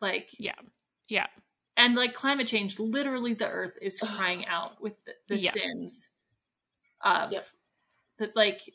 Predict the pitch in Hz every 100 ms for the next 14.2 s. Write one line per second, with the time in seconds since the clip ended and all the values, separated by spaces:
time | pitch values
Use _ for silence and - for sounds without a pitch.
0 | _ _ _ _ _ 294 349 277 233 208
1 | 190 190 190 185 180 180 - 180 - -
2 | 220 208 - - _ - - _ _ _
3 | _ _ _ _ _ _ - 240 247 190
4 | 208 202 - - 165 196 - - _ _
5 | _ _ - 214 190 - - 208 220 208
6 | - - - - - _ _ _ - 208
7 | 208 220 214 208 190 180 190 208 - 170
8 | - 202 - _ _ _ _ 190 175 -
9 | - _ _ - 208 202 190 196 175 -
10 | 190 190 196 175 170 160 180 180 95 -
11 | - 233 208 196 - - _ - 294 226
12 | 208 214 202 240 262 285 294 262 262 254
13 | 220 240 254 233 220 285 247 226 185 185
14 | 185 185